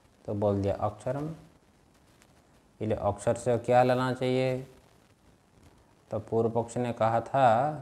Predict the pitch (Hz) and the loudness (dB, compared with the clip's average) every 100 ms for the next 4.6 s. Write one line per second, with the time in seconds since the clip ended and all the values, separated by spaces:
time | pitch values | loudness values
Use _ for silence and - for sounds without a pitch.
0 | - 104 95 110 - 120 110 117 117 123 | -10 -6 -4 -6 -4 -4 -2 0 2 2
1 | 131 135 139 135 135 131 127 123 131 - | 0 2 0 0 -2 -2 -4 -6 -10 -18
2 | - _ _ _ _ _ _ _ _ - | -20 _ _ _ _ _ _ _ _ -12
3 | 117 104 107 107 113 113 117 113 117 113 | -4 0 2 6 4 4 -2 -2 -4 -4
4 | 127 120 123 117 120 | -4 -2 -4 -4 -10